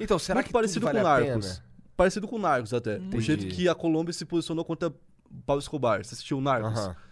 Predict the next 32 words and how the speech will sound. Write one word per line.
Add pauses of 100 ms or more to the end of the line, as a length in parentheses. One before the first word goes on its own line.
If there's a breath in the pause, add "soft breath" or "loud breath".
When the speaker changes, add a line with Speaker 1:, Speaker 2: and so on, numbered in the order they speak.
(180 soft breath)
Speaker 2:
Então
você,
você
entendeu,
né?
Speaker 1:
Sim,
sim,
sim,
Speaker 2:
Ele
Speaker 1:
sim.
Speaker 2:
falou,
"Mano,
vamos
derrotar
o
demônio,
vamos,
não
vamos
ser
santos."
Speaker 1:
Sim. (720 soft breath)
Speaker 2:
Entendeu?
Speaker 1:
Sim.
Ou
será
que
essa
é
a
desculpa
do